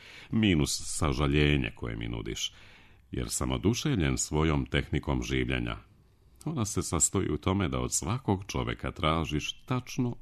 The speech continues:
ono što može da ti da. Razmisli dobro o svim dramama koje poznaješ i vidjet ćeš da one bez izuzetka potiču od nekakve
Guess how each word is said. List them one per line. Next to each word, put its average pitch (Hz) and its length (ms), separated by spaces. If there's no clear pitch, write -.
ono 64 360
što - 260
može 69 440
da 69 200
ti - 160
da. 53 360
Razmisli 110 540
dobro 92 380
o 73 60
svim 101 360
dramama 71 500
koje 67 240
poznaješ 71 640
i 73 60
vidjet 98 320
ćeš 62 260
da 64 320
one 78 300
bez 87 300
izuzetka 73 640
potiču 80 480
od 64 100
nekakve 65 600